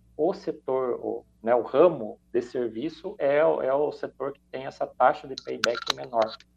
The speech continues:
Então, isso faz com que esse empreendedor, muitas vezes, ele alavanque o seu negócio de uma forma mais ágil e faz com que ele consiga contratar mais pessoas e contratar mais funcionários e ter uma base, uma gama de,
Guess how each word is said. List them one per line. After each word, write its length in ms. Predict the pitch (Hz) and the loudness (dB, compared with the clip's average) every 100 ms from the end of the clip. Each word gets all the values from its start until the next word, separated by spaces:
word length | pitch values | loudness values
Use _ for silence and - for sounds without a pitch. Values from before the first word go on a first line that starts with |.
| _ _ _ _ _ _ _ _ _ - | _ _ _ _ _ _ _ _ _ -8
Então, 240 | 113 143 | 0 0
isso 180 | 165 - | 0 -2
faz 300 | - 156 208 | 6 6 6
com 160 | - 170 | 0 -6
que 140 | - | -4
esse 180 | 151 151 | -6 -6
empreendedor, 360 | - 139 135 | -12 -8 -6
muitas 320 | 143 151 147 131 | -4 -4 -4 -2
vezes, 240 | 139 143 | -4 -2
ele 160 | 147 147 | 2 6
alavanque 500 | 143 135 135 202 214 | 6 4 2 0 -2
o 60 | |
seu 120 | - | -8
negócio 360 | 156 143 139 - | -6 0 -2 -2
de 40 | |
uma 140 | 143 143 | -10 -6
forma 260 | - 139 | -4 -4
mais 240 | 139 143 135 | -4 -4 2
ágil 360 | 131 127 117 _ _ _ _ | 4 4 -2 _ _ _ _
e 60 | 139 | -2
faz 300 | - 143 151 | 6 6 6
com 120 | 160 | -2
que 80 | 147 | -2
ele 140 | 151 | -2
consiga 640 | - 185 - 160 190 214 | -2 -8 -8 -6 0 2
contratar 800 | 214 156 151 - 127 - - 220 | 2 0 -2 0 -2 2 4 4
mais 180 | 233 220 | 4 -2
pessoas 840 | - 175 - 156 170 185 185 175 147 | -4 -8 -2 0 0 0 -2 -2 -6
e 80 | |
contratar 680 | - 131 - 110 - 135 180 | -10 -10 -4 -4 6 8 8
mais 280 | 175 165 165 | 4 -2 -4
funcionários 640 | 151 - 131 127 151 156 | -12 -12 -8 -2 -2 -2
e 60 | 143 | -6
ter 140 | - | -6
uma 200 | 147 151 | -2 0
base, 580 | 143 123 143 156 156 165 | 4 4 6 2 -2 -14
uma 160 | - 127 | -6 -4
gama 400 | 117 123 156 143 | -4 -4 -6 -6
de, 280 | 131 - | -4 -6